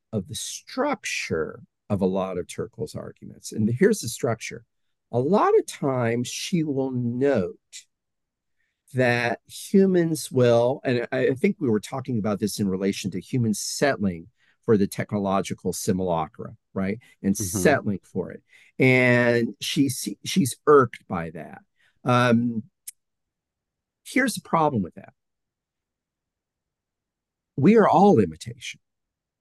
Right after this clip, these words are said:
Speaker 1: Everything about us is imitation.
Speaker 2: Mm-hmm.
Speaker 1: If you say, "I'm gonna save the human," but, you know, there, "I wanna save a human who does more than imitates machines." Or,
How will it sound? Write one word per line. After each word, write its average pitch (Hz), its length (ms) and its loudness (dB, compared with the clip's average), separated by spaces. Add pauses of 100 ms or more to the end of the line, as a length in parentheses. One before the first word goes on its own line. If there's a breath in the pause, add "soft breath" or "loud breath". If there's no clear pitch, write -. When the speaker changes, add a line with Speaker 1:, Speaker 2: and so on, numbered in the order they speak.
(160)
Speaker 1:
Everything 202 400 4
about 147 360 0
us 110 160 -2
is - 140 -14
imitation. - 320 -20 (240)
Speaker 2:
Mm-hmm. 90 280 -6 (800)
Speaker 1:
If 156 220 4
you 170 220 0
say, 151 360 6
"I'm 139 160 2
gonna 131 180 4
save 180 440 2
the 147 80 -4
human," 113 600 -6 (100)
but, 123 260 0
you 156 80 4
know, 127 160 4
there, 120 320 0 (920)
"I 165 100 4
wanna 190 380 6
save 160 420 0
a 135 60 2
human 143 800 -4
who 135 120 0
does 123 320 0
more 135 460 0
than 110 200 -2 (160)
imitates 120 840 -4 (100)
machines." - 1080 -10 (240)
Or, 185 280 6